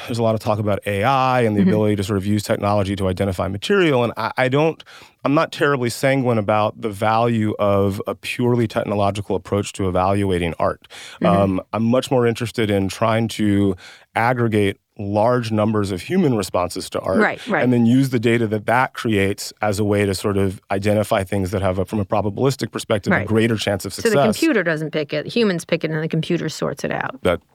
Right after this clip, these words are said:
Speaker 1: perfectly said.
Speaker 2: Right.
Speaker 1: I may steal that.
Speaker 2: S-, so you please do. It's how A I should work, actually. You
Speaker 1: I,
Speaker 2: know, you think
Speaker 1: I would
Speaker 2: about
Speaker 1: agree.
Speaker 2: radiology, and a computer should look at all the radio, all those,
Speaker 1: Yeah.
Speaker 2: all the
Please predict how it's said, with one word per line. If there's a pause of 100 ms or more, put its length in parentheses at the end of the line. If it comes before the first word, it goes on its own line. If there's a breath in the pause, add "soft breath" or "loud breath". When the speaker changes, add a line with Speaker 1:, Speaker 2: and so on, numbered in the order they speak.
Speaker 1:
perfectly
said.
Speaker 2:
Right.
Speaker 1:
I
may
steal
that.
Speaker 2:
S-,
so
you
please
do. (160)
It's
how (880)
A
I
should
work,
actually.
You
Speaker 1:
I,
Speaker 2:
know,
you
think
Speaker 1:
I
would
Speaker 2:
about
Speaker 1:
agree.
Speaker 2:
radiology,
and
a
computer
should
look
at
all
the
radio,
all
those,
Speaker 1:
Yeah. (240)
Speaker 2:
all
the